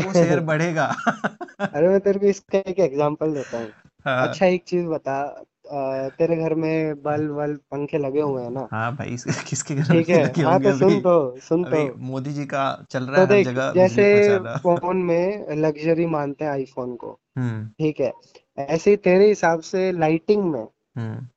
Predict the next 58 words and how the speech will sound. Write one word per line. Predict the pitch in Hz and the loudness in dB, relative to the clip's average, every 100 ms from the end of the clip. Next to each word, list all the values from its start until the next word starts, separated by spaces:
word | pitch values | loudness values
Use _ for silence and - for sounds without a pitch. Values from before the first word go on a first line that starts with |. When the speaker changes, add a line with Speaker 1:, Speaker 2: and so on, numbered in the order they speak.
| _ _ | _ _
Speaker 2:
ठीक | 170 170 | -2 0
है, | 160 143 | 0 0
जो | 165 | 0
कंपनियां | 165 175 175 175 | 0 -2 0 0
बल्ब | 160 165 165 | 2 2 2
बनाती | 156 151 147 160 | 0 -2 -4 -6
है, | |
पंखे | 160 165 175 | -2 -2 -2
बनाती | 156 143 135 165 | -2 -4 -6 -6
है, | |
तेरे | 170 180 185 | -2 2 2
हिसाब | 185 165 | 2 -2
से | 156 208 | -2 -2
कौन | 196 190 | 2 2
सी | 202 | 2
कंपनी | 208 185 175 185 | -2 -2 -2 0
ऐसे | 180 175 175 | 0 -2 -6
थोड़ी | 170 170 175 | -2 2 2
लग्जरी | 170 165 160 165 156 | 4 2 2 2 2
में | 139 | -2
है? | 113 101 98 _ _ _ _ _ _ - | -8 -14 -20 _ _ _ _ _ _ -2
कोई | 160 | 2
नाम | 156 151 147 | 2 2 0
बता। | 120 101 95 _ _ _ - | -6 -12 -14 _ _ _ -18
Speaker 1:
यार, | 151 135 - | -16 -16 -16
मेरे | 139 139 143 143 143 | -12 -10 -8 -8 -8
को | 151 | -10
तो | 139 151 151 143 | -8 -6 -6 -6
एंकर | 127 135 135 147 143 131 - | -4 -4 -4 -4 -4 -4 -6
या | 135 | -6
हैवेल्स, | 131 123 120 123 117 | -2 -4 -4 -6 -6
यही | 127 131 | -8 -2
दो | 123 | 2
Speaker 2:
देख, | 196 | 2
Speaker 1:
नाम | 104 | 0
पता | 101 160 | -6 0
Speaker 2:
हाँ, | 180 170 | 2 2
Speaker 1:
है। | 165 | 4
Speaker 2:
हैवेल्स | 180 208 220 | 6 6 4
आया | 170 170 | 2 2
ना | 190 | 2
तेरे | 170 156 | 2 0
Speaker 1:
हाँ, | 127 | -2
Speaker 2:
दिमाग | - 123 117 117 | -4 -8 -12 -14
में। | 113 | -10
Speaker 1:
हाँ, | 113 113 | -8 -6
यही | 120 | -4
दो | 117 110 | -4 -2
Speaker 2:
अब | |
Speaker 1:
आया | 165 | 0
ना। | 160 | 2
Speaker 2:
हैवेल्स | 160 175 180 | 2 2 2
का | - | 2
एक | 175 175 | 2 2
एग्जांपल | 147 139 143 143 143 | -2 -4 -6 -6 -8
देता | 131 120 | -8 -10
हूँ | 120 | -14
तुझे। | 117 113 117 | -14 -14 -14